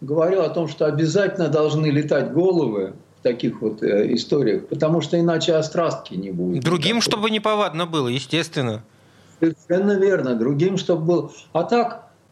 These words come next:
Speaker 1: полетели, не полетели, на головку Вани сели, так сказать, и обратно полетели, понимаете?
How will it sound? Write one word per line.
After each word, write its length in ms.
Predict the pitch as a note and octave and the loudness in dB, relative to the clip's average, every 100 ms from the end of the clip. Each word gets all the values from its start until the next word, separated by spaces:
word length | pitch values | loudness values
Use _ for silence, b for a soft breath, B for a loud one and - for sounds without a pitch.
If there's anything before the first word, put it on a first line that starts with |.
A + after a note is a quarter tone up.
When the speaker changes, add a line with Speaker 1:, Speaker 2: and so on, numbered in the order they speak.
| - | -2
Speaker 1:
полетели, 1000 | G#3+ G#3 G#3 A3+ A3 G#3 G3 F#3+ F#3 F#3 | 2 2 0 2 4 4 4 2 2 -2
не 160 | E3 F#3 | 0 0
полетели, 960 | F#3 G3+ G3 F#3+ G#3 G3+ F#3+ F#3 F3 F3 | 2 2 2 0 2 2 4 4 2 0
на 400 | F3+ E3+ F3 F#3+ | 0 0 2 4
головку 1160 | F#3 G3 G3+ F#3+ - F#3 F3+ F3+ F3 F3 F3 F3 | 4 2 2 2 0 2 4 4 4 4 4 4
Вани 340 | F#3 F3+ F3+ | 4 2 2
сели, 500 | E3+ - F#3+ F#3 F3 | 0 2 4 4 4
так 200 | E3 F3 | 2 0
сказать, 340 | D#3+ - D#3+ F#3 | -2 -2 0 2
и 20 | |
обратно 560 | F3+ F3 F3 D3 C3+ A#2+ | 2 2 2 0 -2 -4
полетели, 640 | A2+ A2 A2+ A#2+ G2 F#2 | 0 0 0 0 0 0
понимаете? 440 | F2+ A#2 D3+ - | 0 0 0 -2